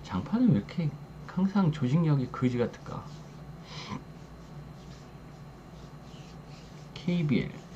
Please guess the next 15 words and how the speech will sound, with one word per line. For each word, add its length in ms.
우승팀. 500
아, 80
오늘 220
빨간 340
날이지. 260
빨간 320
날은 260
여러분들 360
다 160
집에서 500
몰래 400
방송 340
보느라고 460
채팅을 360
못하지. 460